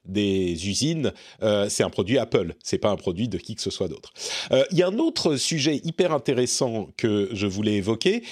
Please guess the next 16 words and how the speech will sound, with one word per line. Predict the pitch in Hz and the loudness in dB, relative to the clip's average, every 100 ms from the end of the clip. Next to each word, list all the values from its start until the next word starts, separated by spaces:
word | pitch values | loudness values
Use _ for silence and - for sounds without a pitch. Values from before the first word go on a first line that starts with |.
| - - | -16 -8
c'est | - 139 | -2 0
celui | - 151 135 151 196 220 - | 0 0 0 -2 -2 -2 -4
du, | 104 104 127 131 127 123 - - - | -8 -4 -2 0 0 -2 -6 -14 -4
euh, | 117 110 107 104 - | 2 4 4 2 0
casque | - 220 - - 127 - | 0 0 -2 -2 -2 -2
de | 117 98 127 120 120 | -4 0 2 2 0
réalité. | 113 147 160 160 156 170 139 | 0 2 2 0 0 0 2
Alors, | 110 104 | 2 0
c'est | 123 | 0
pas, | - 170 160 123 | 2 2 2 2
euh, | 113 | 2
réalité | 110 131 131 123 | 4 2 0 -2
augmentée | 135 131 123 147 | 0 0 0 0
ou | 131 101 | 0 2
réalité, | 107 107 104 104 - 120 113 104 | 2 2 0 -6 0 2 4 2
euh, | 92 90 | 2 2